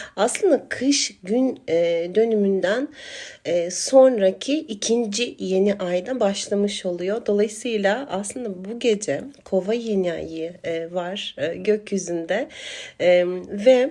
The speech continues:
yeni aydan dolunaya kadar, yani önümüzdeki, e,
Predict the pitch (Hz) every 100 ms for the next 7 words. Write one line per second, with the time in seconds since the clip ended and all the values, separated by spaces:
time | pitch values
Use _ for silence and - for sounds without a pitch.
0 | - - - 214 262 320 262 220 254 285
1 | 208 220 226 226 233 240 - 170 170 196
2 | 233 247 214 214 220 226 208 226 226 247
3 | 254 247 196 190 190 190 190